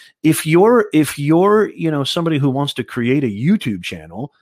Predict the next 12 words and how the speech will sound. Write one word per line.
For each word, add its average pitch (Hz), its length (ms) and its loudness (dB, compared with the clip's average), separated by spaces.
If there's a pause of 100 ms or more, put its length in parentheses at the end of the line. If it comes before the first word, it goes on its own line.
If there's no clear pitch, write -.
(360)
and, 120 640 -4
you 139 220 -8
know, 113 440 -6
you 127 300 -6
don't 139 420 0
watch 139 380 -2
YouTube, 107 600 -2
you 120 100 -2
don't 143 200 -2
understand 127 640 -4
the 101 60 -4
platform, 101 760 -4